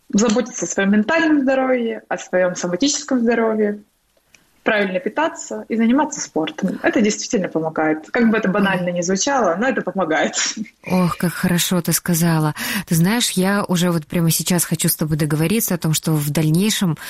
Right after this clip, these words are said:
Speaker 2: поговорить, а, про тело, про тело человека,
Speaker 1: О.
Speaker 2: о том, что оно транслирует, э, почему, как это связано с нашими мыслями. Прям очень важно. Э, Арзе, что ты пожелаешь нашим слушателям? Как,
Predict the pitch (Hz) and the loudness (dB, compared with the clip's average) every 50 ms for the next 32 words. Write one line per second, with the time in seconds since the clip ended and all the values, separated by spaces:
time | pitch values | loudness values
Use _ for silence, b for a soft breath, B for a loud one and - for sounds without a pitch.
0 | B B B B - 165 143 170 156 165 165 175 175 170 - - - - - - | B B B B -4 -2 0 2 2 2 2 2 0 0 -2 -4 -4 -4 -4 -2
1 | 165 165 160 160 156 160 160 160 156 156 156 160 - - - 160 - - - - | 0 0 2 2 2 2 2 2 2 2 2 0 0 -2 -4 -8 -10 -14 -18 -18
2 | - - - - - - - 190 165 - - 180 156 135 135 135 151 151 - _ | -18 -16 -16 -16 -6 0 0 0 0 0 0 0 0 0 0 -2 -4 -6 -8 _
3 | _ _ _ - 170 160 - 180 170 160 156 147 - - 165 156 151 156 175 190 | _ _ _ -6 -4 -2 0 0 0 2 0 -2 -2 -2 0 0 2 2 2 2
4 | 208 202 180 156 B B B B B B B 175 165 - 170 160 151 - - 170 | 2 0 0 -2 B B B B B B B -4 -2 0 2 0 0 0 0 0
5 | 165 156 151 151 - - 156 143 - - - 170 190 214 226 226 208 196 196 - | 2 2 2 0 2 0 0 0 0 2 2 2 2 4 2 2 2 0 -2 -8
6 | - 190 208 - 180 175 170 170 170 170 170 170 170 170 160 - _ _ - - | -12 -10 -8 -6 -4 -2 -2 0 0 0 0 -2 -2 -4 -6 -10 _ _ -10 -8
7 | 165 - - - 170 170 - - 170 - - 156 - 156 - - 165 160 156 151 | -6 -2 0 2 2 2 2 0 0 0 -2 -2 -2 -2 -2 0 0 0 2 2
8 | 151 151 151 - - 160 151 - - 160 160 151 151 165 202 226 - - 202 185 | 2 0 0 0 0 0 0 0 2 2 4 4 4 4 4 2 0 0 0 2
9 | 180 175 170 B B B B B B B B B - 165 156 160 180 175 - 175 | 2 2 0 B B B B B B B B B 0 2 2 2 2 2 0 0
10 | 175 160 156 151 147 139 143 143 139 - B 247 247 240 226 208 196 175 B - | 2 2 2 0 0 0 -2 -4 -4 -4 B -6 -4 -4 -2 -2 -4 -2 B 0
11 | 185 175 170 170 170 - 196 208 180 185 226 226 - - - 226 220 233 - - | 2 2 2 2 2 2 0 0 2 2 0 0 0 -2 -2 -2 -2 -2 0 0
12 | 247 233 220 226 - 208 180 196 190 190 196 208 202 190 - 196 190 - - 180 | 0 0 0 0 -2 0 0 2 2 2 2 0 0 0 0 0 0 0 0 0
13 | 165 - 214 220 202 - 196 - - 170 160 156 151 156 156 - - - 165 | 0 0 0 0 0 0 0 0 0 0 0 0 0 -2 -4 -6 -8 -10 -10